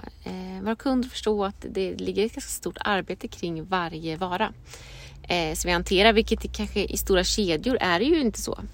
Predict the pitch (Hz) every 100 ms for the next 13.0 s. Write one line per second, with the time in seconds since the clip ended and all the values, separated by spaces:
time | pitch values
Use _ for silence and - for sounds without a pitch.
0 | - 175 170 190 220 233 226 226 202 190
1 | 185 175 170 202 - 254 - 170 - -
2 | 156 151 160 165 185 - 175 180 190 -
3 | 160 - - - - - 165 196 185 180
4 | 185 254 - - - - - 175 160 160
5 | 180 185 202 165 156 165 156 151 156 165
6 | 143 143 127 156 - 151 151 135 143 -
7 | - 135 131 - - 160 160 151 143 -
8 | - 139 - 160 143 131 123 - 139 -
9 | - 180 165 156 156 147 160 175 160 175
10 | 151 147 - 208 185 - 151 151 165 -
11 | 196 226 - - - - - - - -
12 | - - 240 185 180 170 160 - - -